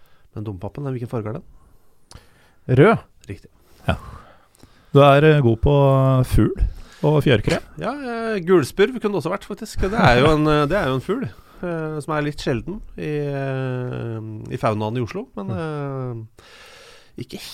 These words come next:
Speaker 1: ikke, ikke sånn at du ikke klarer å ta bilde av den i løpet av en sommer.
Speaker 2: Nei.
Speaker 1: Nei.
Speaker 3: Hva slags dyregruppe er det du, eh, er best på, Thomas? Så kattedyr, eh,
Speaker 2: Jeg var, eh,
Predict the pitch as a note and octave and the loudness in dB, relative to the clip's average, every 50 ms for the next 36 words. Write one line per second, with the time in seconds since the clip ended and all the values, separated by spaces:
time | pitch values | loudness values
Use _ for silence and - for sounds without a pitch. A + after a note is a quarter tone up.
0 | - - - - C3+ D3+ - - - E3 E3+ E3+ D#3+ E3 - D#3+ E3 C#3+ B2+ D3+ | -20 -20 -14 -10 -8 -8 -8 -6 -4 -2 0 0 0 -2 -2 -2 -2 -2 -2 -2
1 | B2 - B2 A2 C3 C3 A2 - C3+ C3+ A#2+ G#2 G#2 G2+ B2 A2 A2+ G#2 F#2+ G2 | -4 -4 -4 -4 -4 -4 -4 -2 -2 0 0 0 -2 -2 -4 -2 -2 -2 -4 -4
2 | G2+ G#2+ G#2+ G#2 F#2 - A2 G#2 B2 A2 G#2+ C3+ - - - - - - - G#2+ | -4 -4 -4 -4 -4 -4 -6 -6 -6 -6 -8 -8 -10 -14 -18 -20 -12 -8 -8 -8
3 | - - _ - - - - - - - - - - - - - - - - - | -8 -10 _ -14 -14 -14 -14 -16 -20 -20 -20 -20 -20 -20 -20 -20 -20 -20 -20 -20
4 | _ _ - C#3+ D#3 D3+ D#3 D3+ D#3 D3+ D3+ D3+ - E3 D3+ - - - - E3+ | _ _ 6 8 8 8 8 8 6 6 4 4 4 2 0 -2 -4 -4 0 0
5 | D#3 C#3+ C3+ C#3 D3+ C#3+ A2+ G2+ F2 F#2 F2+ F#2+ F#2 - - - A#2+ A2+ A2+ A#2 | 0 2 2 4 6 6 8 8 6 4 4 2 0 0 0 2 2 4 4 4
6 | A2 G2+ G2+ G2+ G2 G2 G2+ G2+ - G#2 G#2 G2+ - - - - A2 G#2+ G#2+ G#2+ | 2 2 4 4 4 2 2 2 0 2 0 0 0 -2 -4 -4 -2 -2 -2 -2
7 | A2 A2+ B2+ - - - - - - - - - - - - - - - - - | -2 -4 -4 -6 -8 -12 -16 -18 -18 -18 -20 -20 -20 -20 -20 -20 -20 -20 -20 -20
8 | - - - - - - - - - - - - G#2 F#2+ F2+ E2+ D#2+ - - A2+ | -20 -20 -20 -20 -20 -20 -20 -20 -20 -6 -2 0 0 0 0 -2 -4 -8 -10 -14
9 | A#2 - - - - A2 - - G2+ G2+ G#2+ G#2 G#2+ G#2 G2+ - A2 G#2+ G#2 G2 | -14 -16 -10 -8 -6 -4 -2 -2 0 2 2 2 2 2 2 0 0 2 2 2
10 | G2+ G2+ G2+ A#2+ A#2+ G#2+ G#2+ A2 A#2 B2+ C3 C3+ C3+ C3+ C3+ C3+ C3+ C#3 C#3 C#3+ | 2 2 4 2 2 2 2 2 0 0 0 0 0 0 0 -2 -2 -2 -4 -4
11 | - C#2+ C#2+ D2 - - - D2+ D2+ | -4 -4 -4 -6 -8 -8 -10 -10 -10